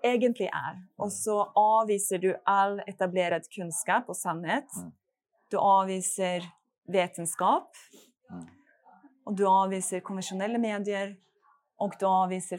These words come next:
Speaker 1: forskare. Du avvisar allt som inte är på toppen av detta föreställda hierarkiet som du
Speaker 2: Mm.
Speaker 1: kan ta del i.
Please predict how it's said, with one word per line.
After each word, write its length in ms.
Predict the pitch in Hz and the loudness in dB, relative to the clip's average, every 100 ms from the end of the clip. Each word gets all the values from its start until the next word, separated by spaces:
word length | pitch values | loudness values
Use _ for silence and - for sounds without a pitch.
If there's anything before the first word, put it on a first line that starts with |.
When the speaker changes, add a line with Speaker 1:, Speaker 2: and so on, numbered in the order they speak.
| - | -8
Speaker 1:
forskare. 480 | - - - 208 196 | -10 -10 -8 -6 -4
Du 100 | 202 | -2
avvisar 480 | 202 208 202 - 196 | 0 0 -2 -4 -4
allt 260 | 196 190 190 | 0 0 -2
som 260 | - 190 - | -6 -8 -8
inte 680 | 214 185 170 _ - 202 190 | -6 -6 -8 _ -4 -4 -2
är 100 | 175 | -4
på 120 | 170 | -4
toppen 480 | 180 - 196 - 190 | -10 -12 -12 -8 -4
av 200 | 180 185 | -2 0
detta 200 | 185 185 | -2 -6
föreställda 500 | - 185 165 147 - | -4 -2 -2 -8 -10
hierarkiet 640 | 165 160 165 - 190 156 156 | -6 -6 -6 -6 -4 -4 -4
som 140 | 185 | -8
du 100 | 165 | -6
Speaker 2:
Mm. 120 | 185 | -6
Speaker 1:
kan 140 | - 156 | -6 -8
ta 80 | 156 | -10
del 280 | 151 - | -10 -10
i. 120 | - | -12